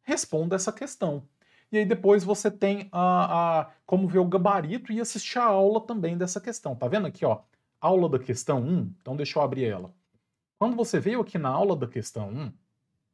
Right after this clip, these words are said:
tem um vídeo onde eu respondo a questão, tem um enunciado, o material da aula e o gabarito. Não preciso nem dizer que você vai primeiro baixar o enunciado,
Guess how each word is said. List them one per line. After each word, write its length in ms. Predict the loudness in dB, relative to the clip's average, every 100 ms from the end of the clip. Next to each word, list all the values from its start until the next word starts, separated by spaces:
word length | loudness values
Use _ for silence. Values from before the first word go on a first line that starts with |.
| _ _
tem 180 | -2 0
um 100 | -2
vídeo 580 | -2 -2 -2 -4 -6 -10 _ _
onde 200 | -6 -4
eu 20 | -2
respondo 460 | -2 -2 -6 -6
a 20 |
questão, 580 | -6 -8 -6 -6 -4 -6 -12 _ _ 0
tem 100 | 2
um 100 | 4
enunciado, 720 | 2 0 -2 0 2 2 0
o 20 |
material 540 | -4 -4 0 2 2
da 120 | 2 2
aula 280 | 2 2
e 40 | 0
o 40 |
gabarito. 580 | -2 0 0 0 -6 -12 _ _ _ _ _ _
Não 280 | -8 -2 0
preciso 360 | 0 -4 -2 -2
nem 320 | 0 0 0
dizer 400 | -2 0 2 0
que 120 | 0
você 320 | -2 0 -2
vai 180 | 0 0
primeiro 560 | 0 -2 -2 -2 -2 -2
baixar 400 | -2 -2 -2 -4
o 80 | -4
enunciado, 720 | -8 -10 -8 -6 -6 -6